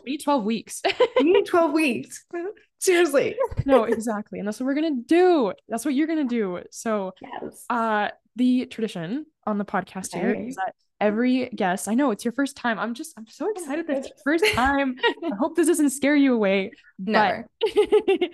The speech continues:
Speaker 1: the tradition here, uh, on Commitment to Growth is that every guest gets three rapid fire questions at the end. Uh, the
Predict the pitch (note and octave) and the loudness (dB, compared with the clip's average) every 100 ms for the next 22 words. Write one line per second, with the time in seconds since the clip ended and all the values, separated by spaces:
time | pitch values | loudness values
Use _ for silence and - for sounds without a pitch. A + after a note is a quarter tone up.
0 | - _ - C#4 - G#3 B3+ C4 D4 B3 | -10 _ -8 -6 -4 -4 -4 -6 -6 -4
1 | A#3+ A#3 A3+ _ _ - G#3+ G#3 - G3 | -4 -4 -8 _ _ -8 -4 -2 -4 -6
2 | G3 - G3+ A3 A3 G3+ F#3 G3 - F#3 | -8 -10 -10 -8 -4 0 0 -2 -4 -2
3 | F#3 - F#3+ G3+ A3 F#3+ G3 - - _ | -2 -2 -2 -2 -2 -2 -4 -10 -18 _
4 | _ F#3+ - G3 G3+ F#3 F#3 F3 F3+ - | _ -14 -8 -4 -4 -4 -6 -4 -4 -4
5 | F3 - F#3+ - E3 F3 G3+ D#4 - - | -6 -6 -6 -6 -6 -2 0 -2 -6 -20
6 | _ - F#3 F3 E3+ | _ -2 0 0 -2